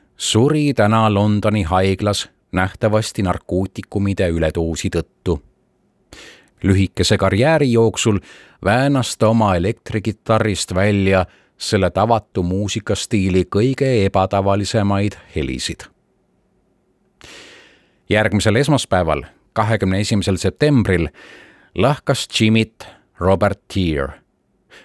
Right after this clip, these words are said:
Charing Crossi haigla meditsiinihariduskeskuse kohtumeditsiini professor ja patoloognõustaja.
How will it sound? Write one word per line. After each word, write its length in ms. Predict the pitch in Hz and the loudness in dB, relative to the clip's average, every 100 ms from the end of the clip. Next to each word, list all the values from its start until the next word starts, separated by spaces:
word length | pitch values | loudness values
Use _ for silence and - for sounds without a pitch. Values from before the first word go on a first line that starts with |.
| _ | _
Charing 400 | - 110 95 90 | -4 0 2 0
Crossi 380 | - 98 - 101 | 0 0 0 -2
haigla 560 | 85 98 98 95 92 87 | 0 2 2 0 0 2
meditsiinihariduskeskuse 1600 | 92 95 - - 107 101 85 95 92 92 - 92 - 90 101 85 - - | -2 -4 -8 -2 0 0 0 -2 -2 -4 -2 -2 -2 -2 0 0 -4 -4
kohtumeditsiini 880 | 98 - - 80 85 - - 92 87 | -4 -4 -6 -4 -4 -4 -2 0 0
professor 760 | - - 110 - - 82 80 - _ - | -2 0 -2 -2 -2 -2 -2 -6 _ -4
ja 260 | 85 82 85 | 0 2 2
patoloognõustaja. 1300 | 98 - 82 78 80 80 101 104 - - 78 76 | -2 -2 -4 0 0 0 0 0 -2 -4 -4 -6